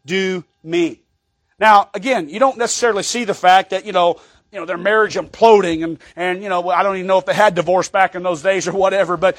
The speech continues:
you don't necessarily see that. But you see here, because of all the sins catching up, you know what you find out? Rebecca, in a time of life where she should be had enjoying her husband, enjoying her, her family, her,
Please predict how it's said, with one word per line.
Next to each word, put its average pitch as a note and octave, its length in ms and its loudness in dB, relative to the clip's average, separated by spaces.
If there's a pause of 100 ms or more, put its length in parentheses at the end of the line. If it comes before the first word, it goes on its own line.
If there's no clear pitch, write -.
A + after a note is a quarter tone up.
(140)
you A3+ 80 -2
don't D4+ 100 4
necessarily A#3 380 2
see E4+ 320 -2
that. E3 420 4 (200)
But E3 140 -4
you A#3+ 120 -2
see E4 340 0
here, G#3+ 420 2 (300)
because B3+ 800 4 (120)
of F#3+ 140 -4
all B3 140 2
the G#3 80 -8
sins C4 420 -6
catching B3 440 -6
up, A#3+ 380 4 (220)
you G3+ 80 -10
know B3 60 0
what B3+ 160 2
you G#3 40 -4
find B3+ 340 4
out? C4+ 360 8 (220)
Rebecca, - 680 -2
in A#3 80 -10
a G#3+ 80 -8
time B3 320 -2
of F3+ 140 -6
life A3+ 280 0
where G#3+ 120 -2
she A3+ 180 -6
should G3 300 -10
be G#3+ 80 -4
had G#3+ 260 -4
enjoying G#3 540 0
her F3+ 160 -2
husband, D#3+ 500 -4 (220)
enjoying A#3 680 4 (180)
her, G#3 300 0 (200)
her G3 160 -2
family, G3 600 0
her, G3+ 220 0